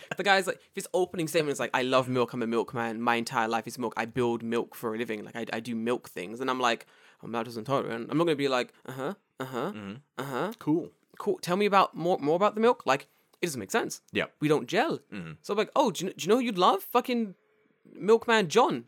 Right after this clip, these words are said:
Speaker 1: loves milk."
Speaker 2: Yeah.
Speaker 1: Go and fucking talk to him instead. Like, don't waste your time with me. And I feel like in a way I'm sort of a,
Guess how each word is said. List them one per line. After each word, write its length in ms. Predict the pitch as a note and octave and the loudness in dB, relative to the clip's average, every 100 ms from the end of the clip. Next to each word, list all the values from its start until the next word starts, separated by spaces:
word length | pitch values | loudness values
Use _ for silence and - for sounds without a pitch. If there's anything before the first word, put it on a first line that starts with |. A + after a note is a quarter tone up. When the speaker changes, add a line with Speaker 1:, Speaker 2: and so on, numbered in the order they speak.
| _ | _
Speaker 1:
loves 420 | C3 D3 C4 G#3+ | -2 4 4 4
milk." 400 | C#3 A#2+ - - _ _ - | 0 0 0 -8 _ _ -4
Speaker 2:
Yeah. 200 | - C#2+ | -2 -2
Speaker 1:
Go 100 | - | 0
and 120 | C4+ B3 | 0 0
fucking 340 | - B3+ A#3+ | -4 -4 -4
talk 160 | B3 A3+ | -4 -4
to 60 | |
him 100 | A#3+ | -4
instead. 340 | A#3 A3+ C4 C#3+ | -4 -2 -2 0
Like, 280 | D3 C#3 D3 | 0 0 -2
don't 120 | A3+ | -2
waste 200 | G3 - | -2 -2
your 40 | E3+ | -6
time 20 | |
with 100 | B2+ | -4
me. 300 | G#3 F#3 C4+ _ _ _ _ _ | -6 -6 -8 _ _ _ _ _
And 220 | - C#3+ C3 | -14 -10 -10
I 80 | |
feel 120 | D#3+ F3 | -6 -6
like 120 | F3 | -4
in 80 | D#3 | -4
a 40 | |
way 140 | C#3+ | -2
I'm 100 | C3+ A#2 | -2 -4
sort 160 | C3+ | -6
of 60 | A#2 | -4
a, 260 | A2 A2 | -4 -6